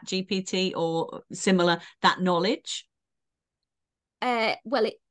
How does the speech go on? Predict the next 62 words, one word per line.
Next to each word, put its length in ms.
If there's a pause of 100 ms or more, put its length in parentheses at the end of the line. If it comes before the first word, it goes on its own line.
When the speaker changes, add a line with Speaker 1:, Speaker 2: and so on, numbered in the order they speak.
(100)
Speaker 2:
it 180
absorbs 480
knowledge 260
from 120
all 100
over 160
the 60
place, 240
doesn't 260
it? 100
Speaker 1:
Mm. 160
Speaker 2:
So 360 (280)
yes, 800
you 480
will 360
have 160
to 60
give 140
it 120
the 60
knowledge. 460 (240)
So 180
if 140
you 240
know 240
that 180
cleaning 380
an 80
ensuite, 580
if 120
you 80
do 160
it 100
every 320
week 320
and 180
they've 140
not 220
got 180
kids 380
and 100
actually 380
that's 180
not 160
their 140
main 200
bathroom 600
and 260
they 100
don't 220
use 220
it 80
as 80
a 20
main 160
bathroom, 300
it's 80
gonna 120
take 180
you 60
twenty 380
minutes. 540